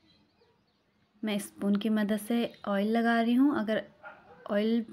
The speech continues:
ब्रश है तो ब्रश से भी आप लगा सकते हैं, उससे ज़्यादा बेटर रहेगा फ्रेंड्स।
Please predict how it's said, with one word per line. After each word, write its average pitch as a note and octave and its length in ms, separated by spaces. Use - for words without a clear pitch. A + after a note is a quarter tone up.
ब्रश G3+ 280
है A#3 160
तो C#4+ 200
ब्रश G3+ 360
से G3+ 140
भी C#4+ 300
आप G#3+ 160
लगा F#3+ 280
सकते G3 380
हैं, G3 300
उससे G#3 280
ज़्यादा G3+ 320
बेटर G3 300
रहेगा G3+ 360
फ्रेंड्स। G#3+ 500